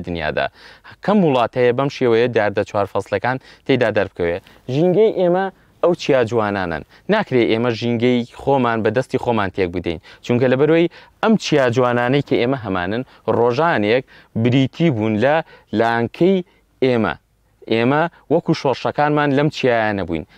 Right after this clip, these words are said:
لە ناو ئەم سروشتەدا بووین. ئێمە ژیانی ئێمە، لایەنی ئابووری ئێمە لەسەر چیاکان بووە، لە بەروبوومی چیاکان، واتە وەکو، ئێ،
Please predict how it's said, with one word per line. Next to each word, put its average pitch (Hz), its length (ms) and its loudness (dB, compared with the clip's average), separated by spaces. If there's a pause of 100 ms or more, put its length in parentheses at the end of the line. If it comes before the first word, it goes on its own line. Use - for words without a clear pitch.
(160)
لە 110 140 0
ناو 143 180 2
ئەم 156 180 0
سروشتەدا 113 540 0
بووین. 85 180 -6 (320)
ئێمە 139 260 2 (380)
ژیانی 180 500 2
ئێمە، 113 280 0 (380)
لایەنی 156 340 2
ئابووری 135 400 2
ئێمە 139 220 2
لەسەر 139 280 -2
چیاکان 117 480 0
بووە، 87 140 0 (380)
لە 113 120 2 (200)
بەروبوومی 117 640 0
چیاکان، 107 440 0 (120)
واتە 101 340 0
وەکو، 117 300 0 (500)
ئێ، 101 500 4